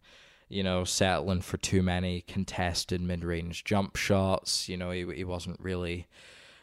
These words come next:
attacking the rim enough. He was kind of a less efficient version of his, of his rookie self. Now, having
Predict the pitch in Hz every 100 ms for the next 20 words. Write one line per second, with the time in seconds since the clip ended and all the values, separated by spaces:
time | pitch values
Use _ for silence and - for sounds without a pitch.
0 | - 90 110 101 - 95 90 90 101 107
1 | 104 104 104 101 - 107 101 104 - 139
2 | 135 110 - 113 104 107 107 107 - 101
3 | - 107 - 98 90 - _ _ _ 104
4 | 98 95 92 98 92 95 87 - - 92
5 | 95 85 90 90 - 90 - 85 85 -
6 | - - - - - - 98 95 92 92
7 | 90 85 - _ _ - 101 104 98 98